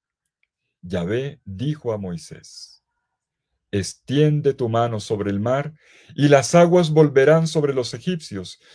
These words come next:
sobre sus carros y sobre los guerreros de los carros". Extendió Moisés su mano sobre el mar, y al rayar el alba, volvió el mar a su lecho.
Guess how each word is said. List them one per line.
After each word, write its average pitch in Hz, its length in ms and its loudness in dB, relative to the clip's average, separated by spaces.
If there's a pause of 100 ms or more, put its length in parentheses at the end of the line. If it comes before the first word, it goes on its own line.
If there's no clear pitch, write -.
(100)
sobre 147 320 4
sus 147 220 -6
carros 123 600 -2 (180)
y 156 120 0
sobre 151 280 4
los 139 220 4
guerreros 156 580 2
de 127 140 0
los 107 200 -8
carros". - 600 -8 (1120)
Extendió 123 540 -6
Moisés 170 520 -6
su 165 120 -6
mano 135 300 -4
sobre 107 300 -6
el 101 100 -4
mar, 151 320 -4 (640)
y 131 120 6
al 131 100 6
rayar 143 420 6
el 185 140 6
alba, 175 500 2 (300)
volvió 139 420 6
el 160 140 4
mar 160 280 2
a 147 80 0
su 151 200 -8
lecho. 92 440 -8